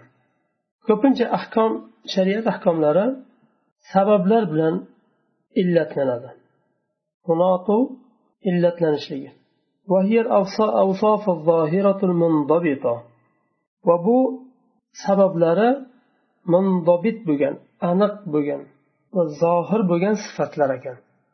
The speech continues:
Duna hikamiha, hikmatlari bilan bog'lanmaydi. Hikmatlar u nima? Foydalar va zararlar.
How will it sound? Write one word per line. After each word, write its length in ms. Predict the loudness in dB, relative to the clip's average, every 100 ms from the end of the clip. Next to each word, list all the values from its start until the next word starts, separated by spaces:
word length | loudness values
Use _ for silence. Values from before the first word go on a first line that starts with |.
| _ _ _ _ _ _
Duna 340 | 0 2 2 0
hikamiha, 580 | -2 -2 0 0 0 -2 -4 -14 _ _ _
hikmatlari 680 | -2 -2 0 -2 0 0 2
bilan 180 | 0 0
bog'lanmaydi. 680 | 0 0 0 0 -4 -10 -14 _ _ _ _ _ _ _
Hikmatlar 520 | -4 -2 -2 0 0 2
u 100 | 2 0 -2 -6 -2
nima? 260 | 0 0 0
Foydalar 580 | 0 0 0 0 0
va 200 | 0 0 0 -6 _ _ _ _ _ _ -12
zararlar. 640 | -6 0 2 2 -2 -12